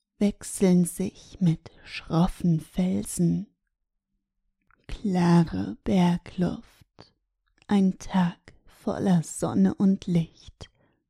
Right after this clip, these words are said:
aber wenn die Nacht kommt, wird alles anders. Du hast sie bereits eine Weile beobachtet,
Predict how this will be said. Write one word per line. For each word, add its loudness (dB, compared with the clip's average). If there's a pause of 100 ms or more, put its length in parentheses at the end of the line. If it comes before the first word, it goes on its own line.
(200)
aber 0 (600)
wenn 0
die 4
Nacht -2
kommt, -4 (440)
wird -2
alles 0
anders. 0 (1120)
Du 0
hast -2
sie -4
bereits -2
eine 4
Weile 4
beobachtet, -6